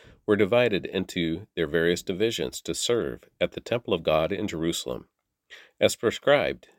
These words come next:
in the book of Moses. On April twenty-first, the returned exiles celebrated Passover. The priests and Levites had purified themselves and were ceremonially clean. So they slaughtered the Passover lamb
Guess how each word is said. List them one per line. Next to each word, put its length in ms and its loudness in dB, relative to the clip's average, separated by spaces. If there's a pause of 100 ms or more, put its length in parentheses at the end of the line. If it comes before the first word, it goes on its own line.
(140)
in 120 2
the 60 -2
book 260 -4
of 120 -8
Moses. 520 -2 (1000)
On 280 4
April 260 2
twenty-first, 840 0 (680)
the 120 4
returned 420 2
exiles 680 2 (140)
celebrated 680 0
Passover. 640 -6 (760)
The 100 2
priests 380 0
and 160 2
Levites 460 2
had 180 -10
purified 520 0
themselves 600 0 (400)
and 160 4
were 100 4
ceremonially 840 0
clean. 560 -4 (540)
So 280 2
they 140 -2
slaughtered 480 2
the 80 -2
Passover 520 0
lamb 340 -2